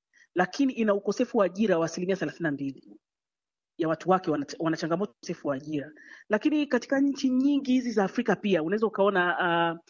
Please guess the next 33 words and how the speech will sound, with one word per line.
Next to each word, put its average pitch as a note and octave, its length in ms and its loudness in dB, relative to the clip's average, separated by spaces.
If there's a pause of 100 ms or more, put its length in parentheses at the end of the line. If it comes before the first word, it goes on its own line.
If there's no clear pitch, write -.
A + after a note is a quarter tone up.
(160)
shirika A#3+ 340 -2
la G3 100 2
fedha G#3 260 0
duniani, F3+ 400 0
I E3+ 200 2
M F3+ 160 0
F, G3 200 0 (140)
iliwahi F#3 280 2
kukadiria F3+ 640 -2
kuwa F#3+ 400 -2 (400)
zaidi G#3+ 360 0
ya A3 60 4
asilimia G#3 320 -4
sabini G#3 360 -2
ya F#3 60 4
ajira G3+ 260 0
barani F#3 340 2
Afrika E3 500 -4 (420)
ni F#3+ 220 2
ajira G#3+ 260 2
zisizo F#3+ 360 -4
rasmi. F3+ 580 0 (300)
Watu G3+ 220 0
wengi C#4+ 200 0
wako C#4 200 2
wamejiajiri G#3+ 720 -2
Afrika, G3 420 -2
lakini G#3+ 240 -4
wana G3 200 -2
ajira B3+ 240 -2
ambazo G#3+ 220 -2
zisizo - 180 -6
rasmi. F3 420 -2